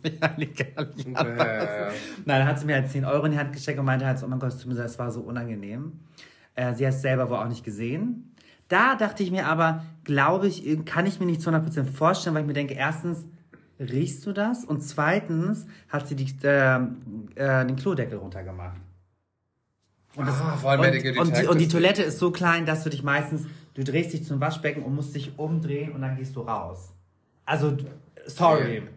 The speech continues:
Speaker 2: Ja,
Speaker 1: ne?
Speaker 2: ja. Naja, gut, vielleicht irgendwie das
Speaker 1: Aber okay,
Speaker 2: Bescheid
Speaker 1: keine
Speaker 2: geben.
Speaker 1: Ahnung, weiß ich nicht, wie, wie, wie, wie, wie sie sich umguckt, ähm,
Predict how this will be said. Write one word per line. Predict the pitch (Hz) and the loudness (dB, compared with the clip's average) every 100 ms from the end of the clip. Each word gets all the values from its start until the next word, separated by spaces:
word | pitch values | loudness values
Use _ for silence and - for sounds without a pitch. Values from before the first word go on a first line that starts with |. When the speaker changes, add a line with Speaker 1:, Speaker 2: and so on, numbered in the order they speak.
| 104 | -4
Speaker 2:
Ja, | 123 117 | 0 2
Speaker 1:
ne? | 160 214 - | 4 2 -2
Speaker 2:
ja. | 104 104 90 - - | -6 -6 -6 -14 -2
Naja, | 127 165 165 | 4 6 4
gut, | 165 156 | 2 -2
vielleicht | - 135 131 120 | 0 0 0 0
irgendwie | 135 135 127 | 0 0 0
das | 117 - | -2 0
Speaker 1:
Aber | 170 175 190 190 | 0 4 6 4
okay, | - 156 135 | 2 2 2
Speaker 2:
Bescheid | - | 4
Speaker 1:
keine | 175 175 | 4 4
Speaker 2:
geben. | 156 | 4
Speaker 1:
Ahnung, | 160 156 | 4 6
weiß | 156 151 | 6 4
ich | 156 | 2
nicht, | 139 135 | 2 0
wie, | 139 127 120 | 2 2 2
wie, | 139 123 - | 2 0 -2
wie, | 127 123 | -6 -6
wie, | 123 | -4
wie | 135 | -2
sie | 127 | 0
sich | 127 120 | -2 -2
umguckt, | 139 175 190 185 - - | -2 -2 -2 -2 -6 0
ähm, | 139 143 139 143 143 147 135 | 4 6 6 6 4 2 -2